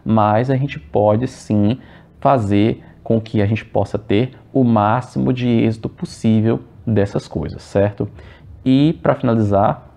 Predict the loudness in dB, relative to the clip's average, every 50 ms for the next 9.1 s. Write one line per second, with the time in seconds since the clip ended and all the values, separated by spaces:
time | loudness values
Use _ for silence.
0 | -12 -4 -2 0 0 2 0 0 0 0 0 -2 0 -2 -4 -4 -4 -2 -2 0
1 | 2 0 0 0 0 0 2 2 0 -2 -4 -4 -2 0 0 0 0 0 -2 -2
2 | -2 -2 -2 -2 -2 -2 0 -2 -2 -4 -6 -8 -6 -4 -4 -4 -4 -4 -4 -2
3 | 2 2 2 2 2 -2 -8 -14 -18 -16 -12 -6 -2 0 2 2 0 0 -2 -6
4 | -6 -4 -2 0 0 2 2 2 2 0 0 -2 -4 -12 -14 -16 -16 -14 -8 -2
5 | 2 2 2 2 0 -2 -8 -12 -6 -4 -2 -2 -2 -4 -8 -12 -18 -18 -20 -20
6 | -14 -6 -2 0 0 0 0 -4 -8 -8 -10 -18 -20 -20 -20 -20 -20 -20 -14 -6
7 | 0 2 2 2 4 4 2 2 4 4 2 2 0 0 -2 -2 -4 -4 -4 -2
8 | -2 -2 -2 0 0 0 2 2 2 2 2 2 2 2 0 0 -2 -4 -6 -12
9 | -20